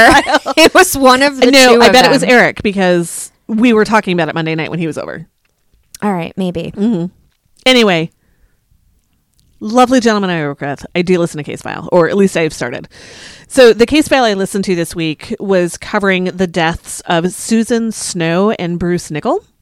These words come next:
Speaker 2: Okay.
Speaker 1: And I don't wanna give anything away because you should totally go listen to this. Um, not only the episode, but, like, the series,
Speaker 2: Mm-hmm.
Speaker 1: uh, from what I've heard, is pretty great. But the gist of it is, um, back in nineteen eighty-two, there were some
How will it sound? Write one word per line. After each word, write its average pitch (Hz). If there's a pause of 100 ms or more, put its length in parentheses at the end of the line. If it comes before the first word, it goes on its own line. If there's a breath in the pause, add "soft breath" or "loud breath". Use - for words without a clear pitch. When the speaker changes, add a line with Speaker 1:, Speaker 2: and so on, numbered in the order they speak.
(640)
Speaker 2:
Okay. 151
Speaker 1:
And 220
I -
don't 269
wanna 330
give 277
anything 233
away 180
because 165
you 185
should 180
totally 165
go 151
listen 190
to 165
this. - (200)
Um, 156
not 202
only 165
the 156
episode, 147
but, 147
like, 143
the 175
series, 131
Speaker 2:
Mm-hmm. 247
Speaker 1:
uh, 220
from 175
what 165
I've 160
heard, 160
is 160
pretty 180
great. 277 (640 loud breath)
But 226
the 277
gist 349
of 285
it -
is, 143 (1120)
um, 196
back 254
in 311
nineteen 220
eighty-two, 196 (800 soft breath)
there 233
were 196
some 175